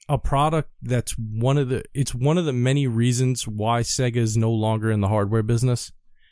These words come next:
It's one of the reasons why people didn't go out and buy the Sega Saturn. It was a combination of the Sega C D, the Sega thirty-two X,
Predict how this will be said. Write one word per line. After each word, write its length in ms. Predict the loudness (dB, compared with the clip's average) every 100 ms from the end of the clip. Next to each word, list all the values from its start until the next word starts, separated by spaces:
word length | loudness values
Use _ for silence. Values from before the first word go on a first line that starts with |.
| _ -2
It's 400 | -2 0 -4 -2
one 240 | 2 2
of 60 | 4
the 80 | 4
reasons 340 | 2 2 0
why 300 | 2 2 2
people 300 | 0 0 0
didn't 140 | 0
go 140 | 2 2
out 180 | 2 2
and 160 | 0
buy 260 | 2 2 2
the 100 | 0
Sega 320 | 0 0 0
Saturn. 400 | 0 2 2 2
It 80 | 2
was 240 | 0 -2 -8 -20 -20 -18
a 40 | -2
combination 540 | 0 2 2 2 0
of 60 | -2
the 60 |
Sega 300 | -2 -4 -2
C 160 | -2 -2
D, 360 | -4 -6 -10 -14 -6
the 100 | -4
Sega 300 | 0 0 0
thirty-two 480 | 0 0 0 0 2
X, 300 | 0 -4